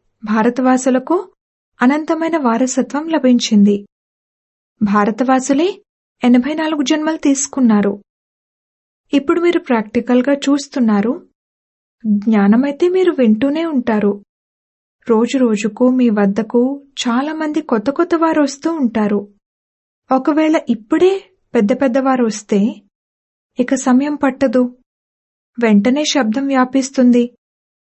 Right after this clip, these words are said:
అలజడి ప్రారంభమవుతుంది. అందుకే యుక్తిగా నెమ్మది నెమ్మదిగా నడుస్తూ ఉంటుంది.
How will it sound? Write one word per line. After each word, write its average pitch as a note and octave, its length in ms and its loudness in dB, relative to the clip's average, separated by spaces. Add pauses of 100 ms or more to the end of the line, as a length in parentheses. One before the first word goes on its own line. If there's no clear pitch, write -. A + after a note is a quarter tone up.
(340)
అలజడి D#4 380 2
ప్రారంభమవుతుంది. G#3+ 1120 2 (1160)
అందుకే G#3 400 4
యుక్తిగా C#4 800 0 (180)
నెమ్మది C4 380 2
నెమ్మదిగా D#4 440 0
నడుస్తూ D#4+ 520 -2
ఉంటుంది. G#3+ 680 2